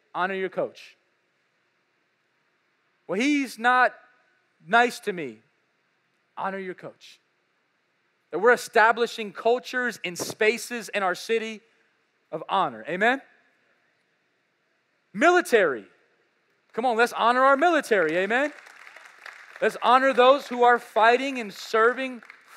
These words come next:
for us on our behalf, on the behalf of our nation. Let's honor. We're honoring up,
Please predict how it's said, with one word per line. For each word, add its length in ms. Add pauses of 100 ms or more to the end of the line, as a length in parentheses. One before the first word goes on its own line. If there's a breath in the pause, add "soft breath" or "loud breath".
(140)
for 300
us 320
on 320
our 280
behalf, 540
on 220
the 120 (200)
behalf 340
of 140
our 160
nation. 420 (960)
Let's 140
honor. 400 (680)
We're 120
honoring 560
up, 340